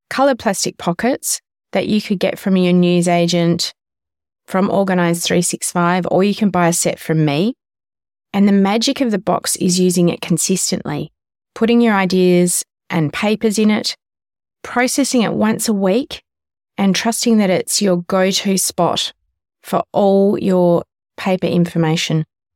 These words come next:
The box helps you find info at a moment's notice, prevents things slipping through the cracks.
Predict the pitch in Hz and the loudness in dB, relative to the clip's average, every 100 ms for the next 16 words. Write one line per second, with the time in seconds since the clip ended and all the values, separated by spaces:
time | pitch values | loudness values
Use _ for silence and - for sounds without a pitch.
0 | _ _ - 185 214 - 226 202 - 185 | _ _ -4 0 0 0 -2 -2 0 -4
1 | - 190 180 180 180 180 185 175 180 165 | -2 0 0 2 2 2 0 2 2 2
2 | 165 165 151 156 - 220 233 233 226 - | 2 0 0 -2 0 0 0 0 -2 -4
3 | - _ _ _ _ - 196 202 - - | -6 _ _ _ _ -6 -2 -2 -2 -8
4 | - _ - 220 190 180 - - 185 185 | -16 _ -6 0 2 2 0 -4 0 0
5 | 180 - 170 170 - 202 339 - - - | 0 0 -2 -2 -4 -2 -2 -4 -6 -8